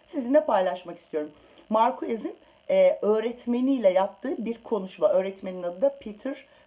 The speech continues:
Ryers. Söyleyemedim. Öğretmeniyle yaptığı bir konuşmadan ufak bir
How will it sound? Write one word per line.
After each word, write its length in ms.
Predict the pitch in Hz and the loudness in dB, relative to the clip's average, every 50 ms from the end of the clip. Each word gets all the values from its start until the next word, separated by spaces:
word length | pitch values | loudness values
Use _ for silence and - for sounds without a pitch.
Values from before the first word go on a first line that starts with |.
| _ _ - | _ _ -2
Ryers. 520 | 175 196 196 202 202 185 160 160 156 - - - - - _ _ _ | 2 2 4 4 4 2 0 -2 -8 -10 -14 -18 -20 -20 _ _ _
Söyleyemedim. 720 | - - 214 202 202 202 196 190 165 156 - 160 165 - _ _ _ - | -6 -2 0 0 0 0 0 -2 -2 -2 -4 -6 -8 -12 _ _ _ 4
Öğretmeniyle 600 | 269 277 285 285 277 - 269 269 254 254 226 214 | 6 6 6 4 2 -4 -4 -4 -2 -2 -2 -2
yaptığı 400 | 226 233 233 233 - 277 277 226 | -2 -2 -2 -4 -8 -8 -8 -8
bir 100 | 226 - | -10 -12
konuşmadan 500 | - 277 240 233 - 202 202 214 254 254 | -10 -10 -10 -10 -8 -10 -8 -8 -8 -10
ufak 380 | 240 - 220 202 202 208 - 294 | -6 -2 -2 -2 -2 -2 -6 -6
bir 180 | 294 - - | -6 -6 -8